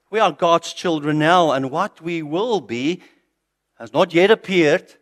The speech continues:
but we know that when he appears,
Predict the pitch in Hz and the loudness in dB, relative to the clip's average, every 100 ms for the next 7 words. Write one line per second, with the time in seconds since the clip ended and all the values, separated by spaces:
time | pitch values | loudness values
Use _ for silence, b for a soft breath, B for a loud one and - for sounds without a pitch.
0 | _ _ _ _ _ _ _ _ - - | _ _ _ _ _ _ _ _ -20 -16
1 | 117 127 131 180 226 175 117 120 131 220 | -6 -4 4 6 6 4 0 -2 4 4
2 | 247 180 240 262 175 - 127 117 117 | 4 2 2 4 2 0 -4 -4 -4